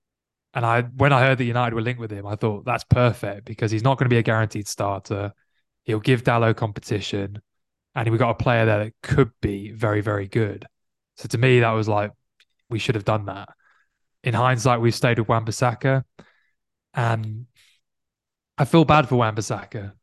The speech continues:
I, I actually do, because he's not a bad right back. I'd, I'd say defensively, one v one, he's very, very good. It's, it's his issues in possession and going forward. And it kinda goes back to the De Gea conversation we had before.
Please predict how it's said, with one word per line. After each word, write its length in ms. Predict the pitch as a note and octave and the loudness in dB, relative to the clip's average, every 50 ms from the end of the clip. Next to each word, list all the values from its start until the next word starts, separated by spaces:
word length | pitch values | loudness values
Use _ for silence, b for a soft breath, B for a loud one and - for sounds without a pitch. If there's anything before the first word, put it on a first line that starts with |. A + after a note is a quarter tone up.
| _ _ _ _ _ - | _ _ _ _ _ -4
I, 120 | B2 A#2+ | -2 -2
I 240 | C3+ - C#3 B2 C3 | 0 2 2 2 2
actually 220 | B2 - - C3 | 2 2 0 0
do, 300 | A2 - B2 A#2+ A2+ A2+ | 2 4 4 4 6 4
because 540 | G#2 A#2 G#2+ - C3 A#2+ A2+ G#2+ G2+ - - _ _ _ _ _ _ _ _ _ _ _ _ _ _ _ _ _ _ _ _ _ _ _ _ | 4 2 0 2 2 2 2 2 0 -6 -10 _ _ _ _ _ _ _ _ _ _ _ _ _ _ _ _ _ _ _ _ _ _ _ _
he's 180 | - C3 A#2+ | -4 -4 -2
not 260 | A#2+ B2+ D3 - - - | 2 2 0 0 2 -2
a 60 | C3+ | 2
bad 240 | - C#3 B2+ A#2+ A2 | 2 4 2 2 2
right 280 | A2+ A#2+ B2 A#2+ G#2+ | 2 2 2 2 0
back. 460 | - G#2 G2+ G#2 G#2 _ _ _ _ _ _ _ _ _ _ _ - | -4 -12 -12 -14 -18 _ _ _ _ _ _ _ _ _ _ _ -6
I'd, 200 | A#2+ A2+ - - | -6 -6 -4 -2
I'd 140 | C#3 A#2 | -4 -2
say 120 | - - C3 | 0 0 0
defensively, 600 | B2 A#2+ - - D3+ D3+ C3+ A#2+ B2+ B2 B2+ B2+ | 0 2 2 2 0 0 0 -4 0 2 4 4
one 260 | A#2 B2 B2+ B2+ A#2+ | 4 4 2 2 2
v 120 | A#2 B2 | 2 4
one, 500 | B2 B2 C3+ B2+ A#2 G#2+ G#2 G#2+ A2 A#2 - _ _ _ _ _ | 4 6 6 4 4 2 0 -4 -10 -16 -20 _ _ _ _ _
he's 220 | - A#2 A2+ G#2 | -8 -6 -6 -6
very, 320 | G2+ - A#2+ A#2 A#2 A#2 | -2 0 2 4 4 4
very 280 | A2+ A2 A2 G#2+ G#2 G#2 | 4 4 2 0 0 0
good. 380 | G2+ B2 A2+ G#2 F#2+ G2+ G#2+ - _ _ _ _ _ _ _ _ _ _ _ _ _ _ _ _ - | 0 0 0 0 -2 -6 -10 -16 _ _ _ _ _ _ _ _ _ _ _ _ _ _ _ _ -8
It's, 300 | - A#2+ A#2+ - - - _ _ _ _ - | -6 -6 -6 -6 -10 -14 _ _ _ _ -8
it's 200 | C3 B2 A#2+ - | -8 -6 -6 -4
his 160 | C3 B2 A2+ | -2 2 2
issues 760 | C3 C#3 - - - C#3 B2 A#2 A#2 A2+ A2 G#2 G#2 - - _ _ _ _ _ | 2 2 2 0 0 0 2 2 0 0 -2 -4 -8 -12 -16 _ _ _ _ _
in 240 | - - C3 B2+ A#2 | -6 -4 -2 -2 -2
possession 580 | - B2+ G#2 A2+ A#2+ A2+ A2+ - - B2 G#2+ G#2 | -2 -2 0 2 0 0 0 -4 -4 -4 -4 -4
and 100 | G#2 G#2 | -4 -2
going 300 | - A#2 A2 G#2+ G#2+ G2+ | 0 0 0 0 -4 -6
forward. 640 | - - B2+ A#2 A2+ A2 G#2 G2+ G2 G2 G2 F#2+ - _ _ _ _ _ _ _ _ _ _ _ _ _ _ - | -4 0 2 2 2 2 0 -4 -6 -8 -10 -14 -18 _ _ _ _ _ _ _ _ _ _ _ _ _ _ -8
And 100 | - B2 | -6 -4
it 60 | B2 - | -2 0
kinda 180 | D#3 D#3 E3 | 0 0 2
goes 160 | C#3+ D3 C3 | 4 2 4
back 160 | A#2 C#3 C3 - | 4 2 0 0
to 80 | - | -4
the 80 | B2 A#2 | -4 -4
De 100 | - B2 | -4 -2
Gea 280 | A2+ A#2+ B2+ B2+ A#2+ | -2 0 0 0 0
conversation 400 | - B2+ A2 A2 A#2+ A#2 G#2+ - | -2 -6 -8 -6 -6 -6 -6 -6
we 60 | A#2+ G#2 | -6 -4
had 140 | A2+ G#2 - | -6 -6 -6
before. 560 | A2 G2 - - A#2+ A#2 G#2+ G#2 G2+ G2+ - | -10 -10 -4 -2 0 0 0 -2 -4 -8 -12